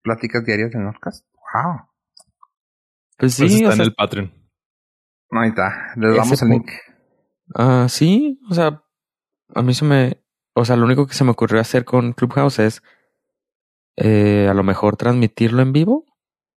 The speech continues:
Speaker 2: O sea, ahorita sa-, podría sacar un cable,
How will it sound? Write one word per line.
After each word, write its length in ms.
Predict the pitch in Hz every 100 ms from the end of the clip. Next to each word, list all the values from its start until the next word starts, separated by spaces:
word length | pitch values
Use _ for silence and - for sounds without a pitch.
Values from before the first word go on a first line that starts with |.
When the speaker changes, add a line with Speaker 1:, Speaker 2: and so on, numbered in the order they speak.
| _ _ _ _ _ _
Speaker 2:
O 100 | 107
sea, 300 | 110 90 - - 101
ahorita 380 | 104 - 113 _ -
sa-, 140 | 110 -
podría 280 | - 104 101
sacar 240 | 110 - 113
un 80 |
cable, 560 | 110 127 139 160 165